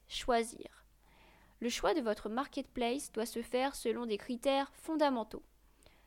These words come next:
Le critère numéro un reste le trafic. Il s'agit de choisir une mar-, une marketplace qui génère un bon trafic sur le marché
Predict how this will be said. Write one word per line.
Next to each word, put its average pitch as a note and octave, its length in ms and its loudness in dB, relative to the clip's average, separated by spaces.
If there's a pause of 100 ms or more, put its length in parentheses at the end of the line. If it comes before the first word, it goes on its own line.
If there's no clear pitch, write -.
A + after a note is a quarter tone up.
(220)
Le - 80 -4
critère C#4+ 460 4
numéro G#3+ 460 2
un D#4+ 220 0 (320)
reste C#4 440 0
le G#3 160 -2
trafic. - 720 -6 (500)
Il A#3+ 60 -6
s'agit B3+ 320 2
de B3+ 120 2
choisir C4 420 2
une A3+ 100 -2
mar-, A3+ 180 -2 (100)
une A#3 120 -2
marketplace C#4+ 680 2
qui B3+ 160 -4
génère B3 400 2
un G#3+ 100 0
bon E4 220 -4
trafic C#4 560 -4
sur - 380 -6
le G#3+ 80 -2
marché A#3+ 520 0